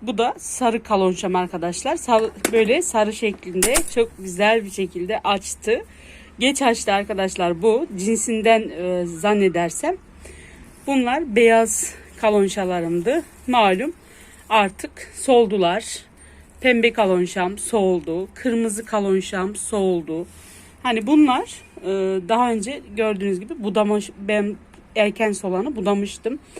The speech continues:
Şöyle göstereyim arkadaşlar. Dibinden tekrardan kalonşa tomurcuk verdi ve çiçek açmaya başladı. Budama işleminin önemi arkadaşlar.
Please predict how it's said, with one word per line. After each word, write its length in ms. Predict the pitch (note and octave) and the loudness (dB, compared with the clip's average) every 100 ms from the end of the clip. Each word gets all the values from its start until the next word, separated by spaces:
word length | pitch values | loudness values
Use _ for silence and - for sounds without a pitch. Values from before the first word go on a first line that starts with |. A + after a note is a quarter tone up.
| - - - | -20 -20 -20
Şöyle 300 | - C4 G3 | -4 2 2
göstereyim 580 | E3 A3 G#3+ B3+ B3 B3 | 0 -4 -4 -4 -2 -2
arkadaşlar. 680 | A#3+ A3+ A3 A3 B3+ B3+ G#3 | -2 -4 -4 -4 -2 -4 -2
Dibinden 640 | C#4 A#3+ G#3+ F3 F3+ B3 - - - - _ - - - - - | -2 0 0 2 2 0 -10 -20 -20 -20 _ -20 -20 -20 -20 -12
tekrardan 720 | - D#4+ C4+ A3 G3 E3+ A3+ D#4+ - - - - | -2 -2 2 4 4 2 -6 -8 -14 -20 -20 -10
kalonşa 580 | - B3 A#3 A3 G#3 F#3+ - - - - - - | 2 4 4 2 -4 -6 -8 -20 -20 -20 -20 -6
tomurcuk 480 | - B3+ B3 A3+ - | 2 2 2 -4 -2
verdi 300 | G3 F#3+ A#3 | 0 0 0
ve 120 | D4+ | -6
çiçek 320 | - - A#3+ | -6 -6 -4
açmaya 440 | F#3 F3 G3 F3 E3+ | -4 -4 -4 -2 -2
başladı. 460 | G#3+ A3 - G#3 B3 | -4 -4 -8 -8 -6
Budama 440 | G#3 A3+ A#3 B3+ | -4 -2 0 -2
işleminin 580 | A#3+ - G3+ F#3 G#3+ C#4+ | -4 -4 -2 -2 -2 -6
önemi 420 | A3+ G#3 G3+ G#3 | -2 0 2 0
arkadaşlar. 640 | F3+ F3 F3+ E3+ - - | -2 -4 -6 -4 -6 -12